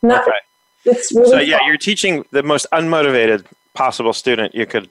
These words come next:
Speaker 2: ever ask to teach, right? I mean, most of the kids in high school, I mean, obviously there are those who are
Speaker 1: I
Speaker 2: interested.
Speaker 1: really, I, honest to God, I had really good kids.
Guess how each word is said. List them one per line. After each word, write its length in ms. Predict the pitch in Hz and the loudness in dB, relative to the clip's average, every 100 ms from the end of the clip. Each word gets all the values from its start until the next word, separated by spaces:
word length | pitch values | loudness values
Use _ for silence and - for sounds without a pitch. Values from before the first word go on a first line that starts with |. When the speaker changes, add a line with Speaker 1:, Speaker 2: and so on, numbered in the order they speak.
| _ | _
Speaker 2:
ever 240 | 117 110 104 | -2 0 0
ask 240 | 101 - | -2 -6
to 80 | 107 | -10
teach, 400 | - 76 - - | -8 -10 -10 -2
right? 180 | 113 - | -2 0
I 40 | |
mean, 160 | 127 131 | -2 -2
most 240 | 165 - | -2 -4
of 60 | 117 | -10
the 40 | |
kids 220 | - 123 113 | -4 -4 -4
in 60 | 107 | -6
high 140 | 110 | -6
school, 240 | - 113 - - | -4 -6 -8 -6
I 60 | 180 | -2
mean, 120 | 175 | -2
obviously 520 | 135 135 123 107 107 | 0 0 0 -2 -2
there 180 | 101 104 | 0 -2
are 40 | |
those 260 | 104 107 98 | 0 -2 -2
who 80 | 104 | -2
are 60 | 98 | 0
Speaker 1:
I 40 | |
Speaker 2:
interested. 280 | 740 988 330 | -2 0 4
Speaker 1:
really, 240 | 311 294 - | 4 4 2
I, 140 | 277 294 | 2 2
honest 220 | 349 359 | 2 2
to 40 | 311 | 2
God, 160 | 311 | 2
I 80 | 302 | 4
had 140 | 269 240 | 4 4
really 200 | 254 247 | 4 4
good 240 | 220 208 | 2 0
kids. 580 | - 254 180 - - - | 2 2 2 0 -6 -10